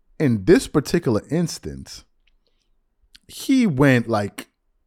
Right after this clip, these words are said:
he really, really let loose. And if you know anything about Stephen A. Smith and the company that he works for, it's Disney. And Disney likes to maintain a certain image. So when you do something like that,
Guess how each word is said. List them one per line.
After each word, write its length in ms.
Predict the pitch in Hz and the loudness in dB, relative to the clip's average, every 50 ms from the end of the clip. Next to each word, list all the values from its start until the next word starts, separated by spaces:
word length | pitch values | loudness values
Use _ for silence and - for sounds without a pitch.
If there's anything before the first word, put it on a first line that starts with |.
| _ _ _ - | _ _ _ -20
he 460 | - - - - 240 240 226 202 160 | -18 -12 -8 -4 -2 0 0 0 0
really, 880 | 131 113 110 113 117 127 135 143 151 160 160 156 156 151 151 143 143 135 | 0 0 0 0 0 2 4 6 6 8 8 8 8 6 4 4 2 0
really 480 | 117 104 113 127 123 120 117 120 110 | 0 0 0 0 0 0 0 -2 -4
let 280 | 104 104 110 107 98 110 | -4 -2 -4 -4 -4 -6
loose. 540 | 110 104 90 80 78 - - - - - - - - _ _ _ _ _ - - - - - - - - - | -8 -8 -10 -10 -14 -18 -20 -20 -20 -20 -20 -20 -20 _ _ _ _ _ -20 -20 -20 -20 -20 -20 -20 -12 -6
And 100 | - 160 | -4 -4
if 100 | 151 - | -4 -4
you 60 | 165 | -2
know 160 | 151 190 247 262 | 0 2 4 4
anything 280 | 233 185 - 160 156 | 4 4 4 2 2
about 280 | 151 139 127 123 120 - | 4 4 6 4 4 2
Stephen 240 | - 143 127 120 120 | 0 -2 -2 0 -2
A. 80 | 117 | -2
Smith 300 | 110 - - 139 123 - | -4 -4 -4 -4 -2 -2
and 80 | 120 104 | -2 -4
the 60 | 101 | -4
company 340 | - - 120 113 117 107 101 | -4 -4 -4 -4 -4 -4 -4
that 120 | 92 90 | -6 -6
he 60 | 92 | -6
works 340 | 92 107 151 170 147 151 - | -4 -2 -2 -2 -4 -4 -8
for, 360 | - - 85 87 95 131 - _ _ | -12 -10 -8 -6 -6 -6 -8 _ _
it's 100 | - - | -20 -10
Disney. 460 | - 233 214 170 127 98 80 73 73 - _ _ _ _ _ _ _ _ _ _ _ _ | -2 0 0 2 0 -2 -6 -10 -12 -18 _ _ _ _ _ _ _ _ _ _ _ _
And 180 | - 117 110 104 | -10 -8 -2 4
Disney 460 | 151 175 170 143 139 160 160 156 151 | 6 6 6 6 2 0 -2 -2 -2
likes 380 | 117 110 120 131 135 127 - - | -2 0 2 2 2 0 -2 -6
to 340 | - 139 123 117 110 110 - | -4 0 0 2 0 0 -2
maintain 640 | 95 110 117 113 113 107 - - 139 135 131 127 117 | -6 -6 -6 -6 -6 -6 -6 -6 -4 -2 -2 -2 -2
a 60 | 107 | -4
certain 460 | - - - - 135 120 110 101 101 | -4 -6 -6 -4 -2 -2 -2 -2 -4
image. 500 | 113 107 92 85 71 - - - - _ _ _ _ _ _ _ _ _ _ | -4 -4 -4 -6 -8 -12 -16 -20 -20 _ _ _ _ _ _ _ _ _ _
So 180 | - - 139 | -14 -8 -6
when 100 | 160 175 | -4 -2
you 120 | 165 143 117 | -2 -2 -4
do 380 | 98 95 156 208 277 302 320 | -2 2 4 6 8 8 6
something 440 | 320 - - 151 120 117 113 - 113 | 6 4 2 2 2 2 0 -2 -4
like 280 | 104 95 90 87 - - | -4 -6 -8 -8 -10 -10
that, 260 | 95 87 87 76 | -10 -10 -10 -12